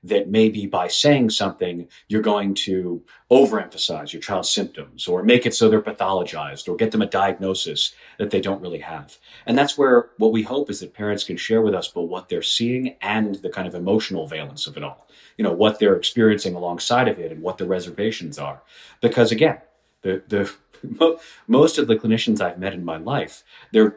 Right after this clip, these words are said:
not looking to necessarily be right or make the perfect diagnosis or anything like that.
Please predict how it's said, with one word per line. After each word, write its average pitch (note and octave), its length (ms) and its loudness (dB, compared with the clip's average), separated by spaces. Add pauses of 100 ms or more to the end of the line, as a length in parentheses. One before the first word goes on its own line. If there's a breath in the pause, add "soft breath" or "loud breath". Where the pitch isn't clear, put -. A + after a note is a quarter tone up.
(120)
not A2 300 0
looking G#2+ 420 0
to F2 380 -4
necessarily F#2+ 560 -2
be F2+ 180 -8
right F#2+ 400 -4 (240 soft breath)
or F2 360 -4
make A2 380 2
the F2 400 0
perfect C3+ 400 2
diagnosis G2+ 720 -2
or F#2+ 60 -6
anything F2+ 260 -10
like C3 240 -4
that. D2+ 280 -16